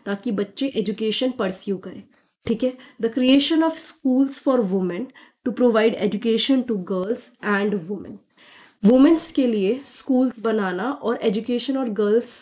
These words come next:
अ, मतलब गर्ल्स and women को एजुकेशन देना। उस टाइम पे क्या था ना,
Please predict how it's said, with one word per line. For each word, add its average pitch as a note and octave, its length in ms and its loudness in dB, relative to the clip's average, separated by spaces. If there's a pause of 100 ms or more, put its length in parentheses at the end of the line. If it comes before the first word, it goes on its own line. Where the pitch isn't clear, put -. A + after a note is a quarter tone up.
(180)
अ, G3+ 40 -4 (140)
मतलब G3 340 -4
गर्ल्स G#3+ 320 2
and A#3 180 2
women G3+ 240 -2
को A#3+ 100 -2
एजुकेशन F#3 500 -4
देना। E3 180 -10
उस G3+ 160 -14
टाइम C4+ 160 -4
पे D4+ 100 -2
क्या B3 200 -2 (100)
था G#3 80 -4
ना, C4+ 140 -6